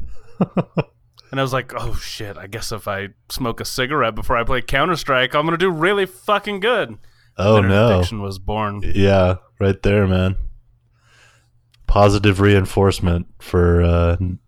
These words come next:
Speaker 1: for a negative habit, right?
Speaker 2: Mm, so it's goddamn video games ruining our youth.
Speaker 1: Yeah. I mean, we should be outside smoking, but
Speaker 2: Mm-hmm.
Speaker 1: it turns out smoking cigarettes actually got you addicted to video games, which is much worse.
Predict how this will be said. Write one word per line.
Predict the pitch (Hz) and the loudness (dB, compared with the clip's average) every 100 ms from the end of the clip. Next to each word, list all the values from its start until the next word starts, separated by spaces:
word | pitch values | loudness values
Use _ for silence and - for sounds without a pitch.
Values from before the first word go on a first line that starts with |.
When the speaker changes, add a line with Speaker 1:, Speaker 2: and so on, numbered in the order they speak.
| _ _ _ | _ _ _
Speaker 1:
for | - 92 87 | -4 0 2
a | 85 | 2
negative | 85 85 85 82 | 2 2 0 0
habit, | 90 85 85 | 0 0 0
right? | 87 87 - - - - - - _ | -2 -2 -6 -14 -18 -18 -20 -20 _
Speaker 2:
Mm, | 151 202 | -16 -12
so | - | -8
it's | 123 107 - - | -10 -10 -18 -6
goddamn | 107 135 147 151 | -4 -4 -4 -4
video | 147 160 151 | -4 -4 -4
games | 107 110 113 110 | -6 -8 -6 -6
ruining | 120 123 135 | -4 -6 -4
our | 139 139 | -4 -4
youth. | 139 123 104 - _ - - | -4 -6 -8 -14 _ -20 -8
Speaker 1:
Yeah. | - 101 90 90 - - - - - | 0 2 2 0 -6 -10 -12 -14 -2
I | 98 | 2
mean, | 98 95 | 4 4
we | 101 | 4
should | - 113 | 2 4
be | 104 | 4
outside | 98 - 98 90 | 4 4 2 2
smoking, | 104 101 90 87 90 - - - - | 2 2 2 -4 -6 -12 -20 -20 -2
but | 101 92 - - | 2 2 0 -6
Speaker 2:
Mm-hmm. | 104 | -2
Speaker 1:
it | 87 78 | -2 0
turns | 107 104 92 | 2 4 4
out | 98 92 - - - - - - | 4 4 0 -10 -20 -20 -20 -16
smoking | - - 120 104 | -6 2 4 2
cigarettes | 95 110 101 98 92 | 0 2 4 4 4
actually | 90 - 98 | 2 2 0
got | 95 92 - | 2 2 2
you | 92 | 0
addicted | 92 101 92 92 | 2 -2 -2 -2
to | 90 | -2
video | 90 92 90 | 0 0 0
games, | 90 90 92 - | -2 -2 -4 -4
which | 90 92 | -2 -2
is | 92 | 0
much | 90 - | 0 2
worse. | 90 82 - - - | 0 -2 -6 -10 -14